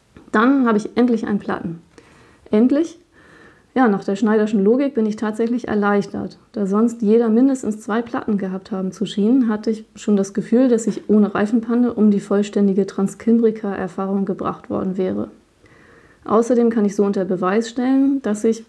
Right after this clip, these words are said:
wenn ich schon sonst kein Gott in der Fahrradmechanik bin, wenigstens einen Schlauch wechseln kann. Dieses Mal sogar mit feinem Minzgeruch in der Nase, da Martin sich entschieden hat, sich in der Wartezeit noch mal die Zähne zu putzen.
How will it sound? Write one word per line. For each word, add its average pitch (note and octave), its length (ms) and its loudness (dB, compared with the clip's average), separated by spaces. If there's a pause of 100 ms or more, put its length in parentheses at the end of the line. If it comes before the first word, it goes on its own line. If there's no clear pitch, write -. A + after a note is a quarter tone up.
wenn G#3 160 2
ich G#3 120 0
schon G3+ 160 0
sonst A#3 280 2
kein A3 200 0
Gott G#3+ 200 0
in G#3+ 140 2
der G3+ 100 2
Fahrradmechanik G3 720 -2
bin, F#3+ 260 0
wenigstens G#3+ 480 2
einen A3+ 180 0
Schlauch A3+ 300 0
wechseln F3+ 360 -2
kann. - 280 -6 (840)
Dieses B3+ 300 4
Mal G#3+ 520 2
sogar F#3 320 0
mit F3+ 100 -4
feinem F#3 360 0
Minzgeruch G#3 540 2
in G3+ 100 2
der F#3+ 100 0
Nase, F#3+ 460 0
da F#3 160 -4
Martin F#3+ 380 -2
sich F3+ 180 0
entschieden A3+ 400 2
hat, A#3 240 0
sich G3 220 0
in G#3 120 0
der F3+ 180 -4
Wartezeit G#3 520 -2
noch G3 160 0
mal G#3 140 6
die A#3 140 2
Zähne G#3+ 260 2
zu - 100 -8
putzen. - 480 -8